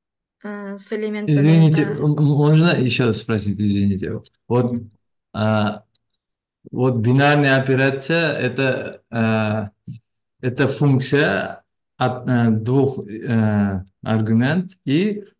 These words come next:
Speaker 2: образуется один ещё какой-то, какой элемент надо обр-, образуется надо, да?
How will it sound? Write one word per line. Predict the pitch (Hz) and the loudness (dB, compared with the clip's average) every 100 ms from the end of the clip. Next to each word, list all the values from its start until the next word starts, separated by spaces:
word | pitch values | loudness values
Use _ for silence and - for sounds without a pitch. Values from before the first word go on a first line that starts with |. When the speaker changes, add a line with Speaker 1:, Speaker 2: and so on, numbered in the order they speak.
| - | -8
Speaker 2:
образуется | 117 113 127 123 127 131 135 147 | -2 0 2 2 0 -2 -2 0
один | 135 139 160 156 | 2 4 2 0
ещё | - - 120 143 143 - - - | -4 -4 -2 0 0 -2 -10 -6
какой-то, | 131 127 131 127 139 - - _ | -6 0 -2 0 -4 -6 -16 _
какой | 131 120 143 | -6 0 2
элемент | 139 139 135 127 104 101 | 4 4 6 4 4 2
надо | 101 101 101 | 2 2 -2
обр-, | 95 110 - | -2 -6 -4
образуется | 110 104 104 98 98 92 - | -4 -2 -2 -2 -4 -8 -10
надо, | 90 90 90 | -10 -8 -8
да? | 101 143 - | -6 -6 -6